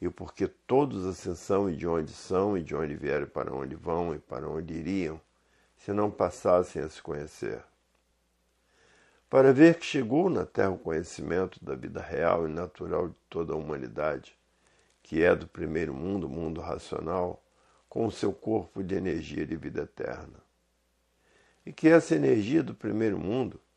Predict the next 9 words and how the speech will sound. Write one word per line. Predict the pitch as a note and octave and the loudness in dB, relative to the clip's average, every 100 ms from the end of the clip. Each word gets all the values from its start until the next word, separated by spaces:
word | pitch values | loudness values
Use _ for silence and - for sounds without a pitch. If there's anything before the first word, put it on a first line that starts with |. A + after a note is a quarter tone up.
| _ _ _ _ _ | _ _ _ _ _
aí | - - | -6 -6
está | - - F#2 | -4 2 2
materializada | E2+ D#2 - E2 D#2+ D2 D2 E2+ F2 D#2+ | 2 -2 -2 -2 0 -2 -4 0 0 0
em | E2 | -8
forma | - E2 D#2+ C#2+ | -4 -4 -2 -6
de | C#2+ | -6
máquina | D#2 E2+ F#2 - F#2 | -4 -2 -2 -4 -6
do | F2 F#2 | -6 -6
raciocínio, | F#2 F2 - F2+ - G#2 A2+ | -6 -8 -10 -14 -4 -4 -2